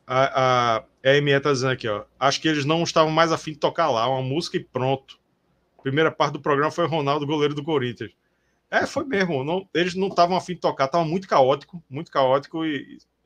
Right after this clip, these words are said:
o programa livre. E quando foram tocar, <laughs> não tinha, não tinha baqueta pro baterista e foram embora.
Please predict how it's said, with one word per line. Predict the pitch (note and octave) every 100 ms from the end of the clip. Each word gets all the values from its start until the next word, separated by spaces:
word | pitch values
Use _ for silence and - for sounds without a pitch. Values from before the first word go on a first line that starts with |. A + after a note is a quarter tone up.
| _ _ _
o | C3
programa | C#3+ C3+ C3 C3+
livre. | A#2 B2 C#3 F#3 F#3 _ _ _ _ _ -
E |
quando | D#3 F3+ F#3
foram | F#3+ F#3
tocar, | F#3 F#3 - C#3 D3 G3 A#3+
<laughs> | C#3+ - - -
não | A#3 F#3+
tinha, | F#3 F3 D#3
não | D3+
tinha | C#3+ D#3
baqueta | D3+ - D3 D3+
pro | D3
baterista | D3 D3 D3+ F#3 F#3+
e | F3+ -
foram | A3 C#4
embora. | C3+ G#2+